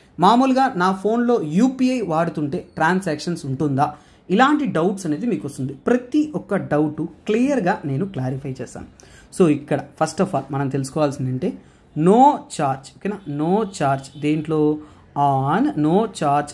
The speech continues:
on. ముఖ్యంగా ఏంటంటే నాన్న, so, bank account to bank account. So, ఇప్పుడు మన బ్యాంక్ అకౌంట్ నుంచి కూడా మనీ ట్రాన్సాక్షన్ జరుగుతుంది అనుకోండి,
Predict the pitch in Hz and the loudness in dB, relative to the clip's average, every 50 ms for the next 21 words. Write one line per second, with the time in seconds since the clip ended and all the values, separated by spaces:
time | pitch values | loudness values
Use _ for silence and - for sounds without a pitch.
0 | - 135 127 127 135 143 131 135 - 160 156 156 156 156 151 139 135 139 131 131 | -8 -6 -6 -4 -4 -6 -6 -4 -4 -2 -2 -2 -2 -2 -4 -4 -4 -4 -4 -2
1 | 139 131 131 131 131 170 240 330 - - - - - - - - - - 233 247 | -2 -2 0 0 0 0 0 0 -4 -8 -18 -20 -20 -20 -20 -2 2 4 4 4
2 | 180 139 135 131 127 165 180 196 226 262 277 262 269 269 240 - 220 214 208 202 | 2 0 -4 0 4 4 4 4 4 2 0 -2 -2 -4 -4 -2 -2 -2 -2 -2
3 | 190 247 262 247 185 156 151 147 147 139 139 135 135 - 143 143 139 135 131 127 | -2 -2 -2 -2 -2 -2 -2 -2 -4 -6 -8 -8 -6 -6 -4 -2 -2 -2 -2 -4
4 | - - - 160 151 151 - 139 156 190 247 - - - - - - - 165 185 | -4 -4 -2 -2 -2 -2 -2 -2 -2 -2 -2 -4 -8 -16 -20 -10 -2 2 2 4
5 | 165 143 135 156 160 180 202 233 254 262 254 254 247 233 240 226 220 220 202 - | 4 2 2 2 4 4 4 2 2 2 2 2 0 0 0 0 -2 0 0 2
6 | 190 196 196 190 196 196 190 190 196 190 185 180 170 151 147 151 170 185 180 175 | 2 2 2 2 2 0 -2 0 0 2 2 2 2 0 0 0 0 0 0 0
7 | 156 151 151 151 156 147 139 139 - 151 139 139 135 135 131 131 131 139 139 135 | 0 0 0 0 -2 -4 -4 -4 -4 -4 -2 -2 -2 -2 -2 -2 -2 -2 -2 -2
8 | 135 131 143 135 131 131 131 | -2 -2 -2 0 0 0 -2